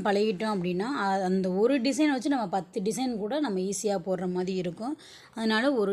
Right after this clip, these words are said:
டிசைன் நம்ம பார்க்குற மாதிரி இருந்தாலும், அதை நீங்க பொறுமையா பாருங்க. கண்டிப்பா உங்களாலேயும் ஒரு டிசைன் ப்ளவுஸ் தைக்க முடியும். இப்போ நம்ம ரவுண்ட்ல ஃபுல்லா நம்ம வச்சு அடிச்சிட்டோம். அது மேல வந்து அந்த பிசுறு தெரியாம இருக்கிறதுக்காக நம்ம லேஸ் வச்சு, சாரி கலருக்கே நம்ம லேஸ்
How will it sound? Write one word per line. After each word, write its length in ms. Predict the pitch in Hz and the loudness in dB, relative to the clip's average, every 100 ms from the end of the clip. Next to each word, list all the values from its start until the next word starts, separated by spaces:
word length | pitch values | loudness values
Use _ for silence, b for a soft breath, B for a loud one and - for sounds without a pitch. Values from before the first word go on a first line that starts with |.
| 196 | 0
டிசைன் 260 | 202 277 254 | 0 0 2
நம்ம 160 | 202 175 | 0 -2
பார்க்குற 340 | 190 185 190 196 190 | -4 -4 -6 -4 -2
மாதிரி 180 | 196 208 | -2 -2
இருந்தாலும், 460 | 190 185 175 196 311 - b b b b _ 214 | -2 -2 -2 -4 -6 -10 b b b b _ -6
அதை 140 | 196 190 | -2 0
நீங்க 140 | 185 185 | 0 0
பொறுமையா 400 | 226 254 254 254 214 | 2 2 0 0 0
பாருங்க. 280 | 190 185 233 269 | 0 0 -2 -2
கண்டிப்பா 300 | 196 190 196 202 | -2 -2 -2 -2
உங்களாலேயும் 440 | 185 190 190 233 254 | -2 -2 -2 -2 -4
ஒரு 100 | 175 | -4
டிசைன் 260 | 170 196 190 | -4 -4 -4
ப்ளவுஸ் 220 | 185 180 - | -4 -6 -8
தைக்க 180 | 165 190 185 | -6 -4 -4
முடியும். 340 | 175 185 285 - b b b b | -2 -2 -4 -8 b b b b
இப்போ 160 | 233 269 | -2 0
நம்ம 220 | 254 226 214 202 202 202 | 2 2 2 2 2 2
ரவுண்ட்ல 300 | 247 294 254 | 4 4 4
ஃபுல்லா 260 | 240 240 254 | 0 0 0
நம்ம 140 | 214 185 | 2 0
வச்சு 180 | 180 - | 0 -2
அடிச்சிட்டோம். 560 | 208 190 - 165 208 311 359 B B B | -2 -2 -4 -4 -2 -2 -4 B B B
அது 160 | 233 294 262 | 2 4 6
மேல 240 | 220 262 294 226 | 4 4 4 4
வந்து 140 | 208 262 | 2 2
அந்த 100 | 220 - | -2 -4
பிசுறு 320 | 262 330 277 | -2 -2 2
தெரியாம 460 | 226 214 208 214 196 | 2 2 2 0 0
இருக்கிறதுக்காக 540 | 180 190 180 180 190 311 | 0 -2 -2 -2 0 2
நம்ம 180 | 233 190 | 2 2
லேஸ் 320 | 196 220 247 208 | 4 4 4 -2
வச்சு, 260 | 175 - 320 403 b b b b - | -4 -2 -2 -4 b b b b -4
சாரி 340 | 254 240 269 | 2 4 4
கலருக்கே 460 | 262 202 202 190 269 | 2 0 0 2 0
நம்ம 300 | 233 190 180 | 2 2 2
லேஸ் 280 | 180 196 | 0 -2